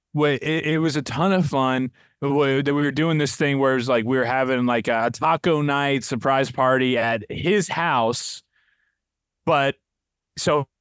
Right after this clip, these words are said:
his, at the time, his girlfriend was like, "Hey, can you, like, take co-, take, take him out to lunch and, like, kill time with them, get some drinks or whatever, uh, while we get the house set up?" I'm like, "Yeah, absolutely. Sounds awesome."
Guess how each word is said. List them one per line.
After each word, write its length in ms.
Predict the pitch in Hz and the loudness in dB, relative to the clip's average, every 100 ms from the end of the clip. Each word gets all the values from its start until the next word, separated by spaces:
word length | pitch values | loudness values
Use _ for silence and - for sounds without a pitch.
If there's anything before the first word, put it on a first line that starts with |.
| - | -6
his, 480 | 147 170 151 - - | -2 -2 -2 -8 -8
at 140 | 143 135 | -4 -4
the 80 | 123 | -4
time, 460 | 185 185 180 156 | -2 0 0 0
his 240 | 139 131 123 | 0 -2 -2
girlfriend 640 | 139 151 156 147 127 123 | 0 2 2 0 0 2
was 160 | 123 123 | 0 2
like, 200 | 123 110 | 0 0
"Hey, 240 | 143 156 | 0 0
can 160 | 131 135 | 0 -2
you, 160 | 147 160 | 0 2
like, 220 | 139 117 | 2 0
take 240 | - 147 | -2 -4
co-, 300 | 127 135 139 - 131 | -2 0 0 0 -4
take, 280 | - 151 143 | -2 -2 -2
take 220 | 165 165 | -2 0
him 80 | 156 | 0
out 140 | 147 | 0
to 60 | 143 | 0
lunch 580 | 123 127 131 139 - - _ _ _ _ _ | 0 0 0 -2 -4 -10 _ _ _ _ _
and, 220 | 135 123 | -2 0
like, 180 | 123 117 | 0 0
kill 200 | - 185 | 0 -2
time 300 | - 170 151 | 0 0 0
with 140 | 147 - | 0 -2
them, 220 | 147 143 | -2 0
get 160 | 147 - | -2 -2
some 120 | 139 | -2
drinks 360 | 127 135 131 147 | 0 0 0 -2
or 60 | |
whatever, 680 | 127 127 123 123 123 120 117 _ _ _ _ 123 | 0 2 2 2 2 0 -2 _ _ _ _ -2
uh, 60 | |
while 160 | 120 143 | 2 2
we 120 | 143 | 2
get 160 | 143 131 | 0 0
the 80 | 117 | 0
house 260 | 131 131 | 0 0
set 240 | - 131 120 | 0 0 2
up?" 140 | 120 | 0
I'm 100 | 120 | 0
like, 220 | 123 101 - | -2 -2 -2
"Yeah, 180 | 151 | 0
absolutely. 720 | 160 135 - 127 143 165 120 104 | 0 -2 -4 -2 0 0 0 -2
Sounds 360 | 139 135 127 | -2 -2 0
awesome." 460 | 127 151 147 107 | 0 0 -2 -6